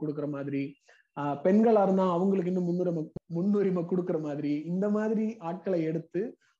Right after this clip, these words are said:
அவங்கள வந்து கண்டென்ட் கிரியேட்டர்ஸாவும், ஆ, டைரக்ஷன் சைடும் டெக்னிக்கல் டீம்லயும் இன்க்ளூட் பண்ணி அந்த சைடு அதை ஒரு தனியா ஒரு இதா நடத்திட்டு இருக்காரு. இந்த மாதிரி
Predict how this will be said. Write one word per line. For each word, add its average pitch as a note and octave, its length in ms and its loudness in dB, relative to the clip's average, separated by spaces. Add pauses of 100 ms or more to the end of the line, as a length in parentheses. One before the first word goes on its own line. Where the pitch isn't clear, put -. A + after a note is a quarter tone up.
(160)
அவங்கள G#3+ 380 0
வந்து F#3+ 580 -2 (200)
கண்டென்ட் F3 340 -6
கிரியேட்டர்ஸாவும், D#3+ 960 -4
ஆ, C#3 360 -4 (180)
டைரக்ஷன் D#3+ 500 -2
சைடும் D3 300 -4
டெக்னிக்கல் E3+ 400 -4
டீம்லயும் D3+ 480 -4
இன்க்ளூட் D#3+ 360 -4
பண்ணி D#3+ 400 -6 (340)
அந்த A3+ 360 0
சைடு B3 220 2
அதை G#3 300 0
ஒரு G#3 380 2
தனியா F#3 420 -2
ஒரு D#3 200 -2
இதா D#3 260 -4
நடத்திட்டு C#3+ 440 -8
இருக்காரு. C3+ 140 -8
இந்த F#3 180 2
மாதிரி B3 420 2